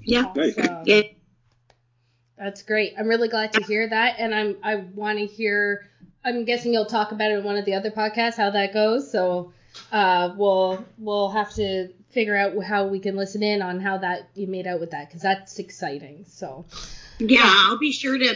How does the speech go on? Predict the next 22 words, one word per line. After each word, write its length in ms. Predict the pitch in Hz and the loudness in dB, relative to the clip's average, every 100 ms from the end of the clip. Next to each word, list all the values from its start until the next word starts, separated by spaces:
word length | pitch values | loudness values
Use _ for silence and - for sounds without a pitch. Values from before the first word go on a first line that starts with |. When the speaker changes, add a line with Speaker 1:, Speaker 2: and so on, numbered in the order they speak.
| - | -2
Speaker 1:
post 240 | 208 233 - | -4 -4 -4
some 240 | 208 190 - | -8 -8 -8
pictures 500 | 240 - 262 254 214 | -6 2 4 6 2
and 160 | 180 | -2
video 520 | 208 226 214 208 208 | 4 6 6 6 4
and 220 | 202 - - - - - - - | 2 0 -2 -10 -20 -20 -4 4
<clears throat> 540 | 285 277 220 185 180 | 8 8 6 2 2
get 220 | 240 254 | 2 2
some 180 | 254 240 | 2 0
reaction. 680 | 220 208 196 202 - 220 220 | 2 4 6 4 0 -2 0
And 300 | 202 170 165 - - _ _ - | 0 -2 -4 -6 -12 _ _ -2
yeah, 140 | - 254 | 4 6
I 140 | 214 | 6
mean, 340 | 202 214 220 220 | 4 0 -2 -4
like, 160 | 240 233 | 0 2
here's 260 | 240 233 233 | 4 2 0
the 60 | |
thing. 220 | 214 214 | -2 0
If 140 | 185 - | 0 0
you're 100 | 220 | 2
gonna 200 | 226 190 | 2 4
work 280 | 202 208 | 2 2